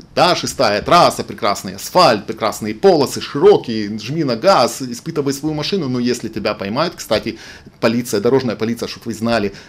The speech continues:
на шестой трассе фиксирует нарушения с-, очень часто, они очень часто там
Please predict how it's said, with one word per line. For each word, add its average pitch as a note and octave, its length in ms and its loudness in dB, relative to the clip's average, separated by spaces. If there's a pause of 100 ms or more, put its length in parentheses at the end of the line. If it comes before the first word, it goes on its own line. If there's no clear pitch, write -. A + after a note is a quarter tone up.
на G#2+ 300 0
шестой - 340 -2
трассе G2+ 400 -4
фиксирует G2+ 580 -4
нарушения G2 600 -6
с-, - 480 -16
очень C#3+ 240 2
часто, - 400 0
они G#2 140 -4
очень A2 280 -8
часто A2 380 -4
там G2 240 -6